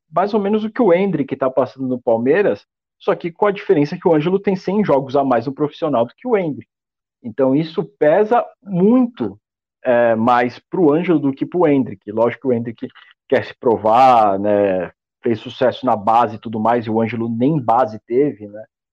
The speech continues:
com quinze anos já tava estreando no profissional, mas é essa carga, né, que, que o próprio jogador se coloca, porque, as, lógico que a imprensa já cobra mais o Ângelo pelo tempo que ele tem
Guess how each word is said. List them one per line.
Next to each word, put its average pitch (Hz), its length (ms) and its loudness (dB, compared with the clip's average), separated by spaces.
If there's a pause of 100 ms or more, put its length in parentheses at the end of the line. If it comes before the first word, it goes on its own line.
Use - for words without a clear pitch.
(120)
com 107 200 -10
quinze 123 340 -4
anos 117 160 -4
já 110 120 0
tava 110 220 0
estreando 117 360 -4
no 110 140 -6
profissional, 107 680 -4 (920)
mas 139 340 0
é 151 440 4
essa 151 280 -2
carga, 165 600 0
né, 120 180 -6 (580)
que, 127 280 0
que 123 120 -8
o 127 40 -2
próprio 170 380 0
jogador 151 500 2
se - 160 -10
coloca, 117 580 0
porque, 127 440 0 (160)
as, 117 200 -2 (460)
lógico 127 340 -2
que 123 60 0
a 117 60 2
imprensa 127 500 -2
já 127 140 0
cobra 139 400 0
mais 120 300 0
o 113 100 0
Ângelo 151 420 -2 (440)
pelo 127 160 -2
tempo 135 280 -2
que - 100 -4
ele 131 140 -2
tem 131 400 -2